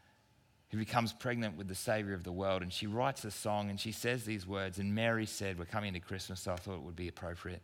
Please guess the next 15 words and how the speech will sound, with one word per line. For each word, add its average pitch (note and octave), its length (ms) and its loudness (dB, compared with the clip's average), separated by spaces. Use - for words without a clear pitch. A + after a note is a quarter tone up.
Mary A#2 300 8
said, A#2 240 0
"My G#2+ 140 4
soul A#2 320 4
glorifies A#2 640 2
the C3 80 4
Lord, E2+ 400 2
and G#2 120 2
my F#2+ 120 4
spirit A#2 360 4
rejoices G#2 580 0
in F#2 140 0
God G2 240 4
my G#2+ 140 2
Saviour, E2+ 540 -4